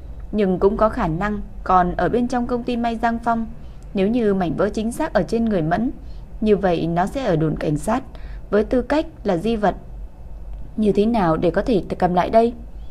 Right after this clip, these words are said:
Mình cũng không hề có quan hệ gì với cảnh sát, mà Mẫn trên thực tế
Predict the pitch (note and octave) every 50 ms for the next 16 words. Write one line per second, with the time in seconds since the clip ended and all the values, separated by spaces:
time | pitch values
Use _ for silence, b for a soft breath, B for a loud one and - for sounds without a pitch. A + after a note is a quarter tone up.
0 | B B - - - G3 G3+ F#3 D#3+ D#3 D#3 F3+ F#3+ A3+ C4 A#3+ G#3 G#3+ G3+ F3
1 | E3 - F3+ - - A#3+ A#3 A3 A#3 G#3+ - E3 E3+ F3+ D#3+ - F3 G#3 - B3
2 | G3+ D#3 C#3+ - A#3 - - - - - - - - - - G#3 G3+ F#3+ F3+ F#3
3 | F#3 A3 B3+ C#4+ D4 - C4+ A#3+ A3+ - F#3+ - - - F#3 F3 F#3+ A#3+ D4